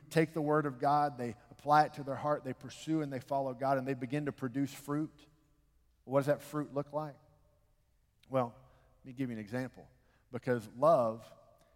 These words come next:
is a fruit of the Spirit. Love is a fruit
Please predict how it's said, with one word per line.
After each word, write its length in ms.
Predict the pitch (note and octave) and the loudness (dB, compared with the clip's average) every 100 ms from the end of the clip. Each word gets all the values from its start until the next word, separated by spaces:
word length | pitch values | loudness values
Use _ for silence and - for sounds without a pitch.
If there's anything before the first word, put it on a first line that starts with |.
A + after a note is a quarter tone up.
| _ _ C3+ | _ _ -6
is 120 | B2+ | -6
a 60 | |
fruit 380 | A#2 - D#3 C3+ | -8 -6 -4 -4
of 80 | G#2 | -6
the 40 | |
Spirit. 440 | G2+ - C3+ G2+ - _ _ _ _ _ _ _ _ _ _ _ _ _ _ | -16 -16 -14 -16 -18 _ _ _ _ _ _ _ _ _ _ _ _ _ _
Love 180 | F#3+ A3 | 2 4
is 120 | F#3 | 2
a 60 | C#3+ | -4
fruit 540 | - - F3 F#3 E3+ | -10 -6 -2 -2 -4